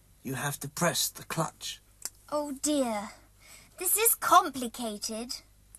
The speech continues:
Speaker 1: No, it isn't. Press the clutch. Look.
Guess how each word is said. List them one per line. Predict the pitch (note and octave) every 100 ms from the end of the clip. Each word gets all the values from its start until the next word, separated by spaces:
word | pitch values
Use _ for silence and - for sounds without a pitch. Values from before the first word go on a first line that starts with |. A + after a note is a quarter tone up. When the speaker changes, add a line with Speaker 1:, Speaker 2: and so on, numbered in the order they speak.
| -
Speaker 1:
No, | C3+ E3+
it | G3+ -
isn't. | E3 - - - - - - - - - - - - - - - - - - - - -
Press | G3 F#3
the | -
clutch. | D#3+ - - - - - - - - - - - - F#4+ C4+ B3+ - - - - - - -
Look. | D#3 - -